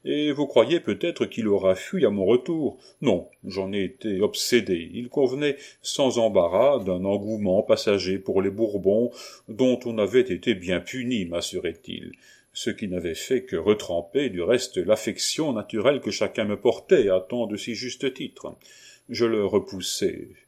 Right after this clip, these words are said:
et il est à croire qu'en cet instant, il est à leurs pieds, et leur dit, comme de raison, des horreurs de moi.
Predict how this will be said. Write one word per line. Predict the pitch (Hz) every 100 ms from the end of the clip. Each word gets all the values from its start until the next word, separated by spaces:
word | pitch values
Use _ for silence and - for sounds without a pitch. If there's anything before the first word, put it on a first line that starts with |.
| - - -
et | 131
il | 131 127
est | 127
à | 113
croire | - 151 123 87 -
qu'en | 95
cet | - 95 92
instant, | 87 - 139 127 - -
il | 107 92
est | 92
à | 87
leurs | 117 -
pieds, | - 131 87 90
et | 95
leur | 95 87
dit, | 90 131 98 90
comme | 95 90
de | 92
raison, | 90 87 110 113 85 76
des | 90 85
horreurs | 95 90 98 95
de | 104
moi. | 131 95 82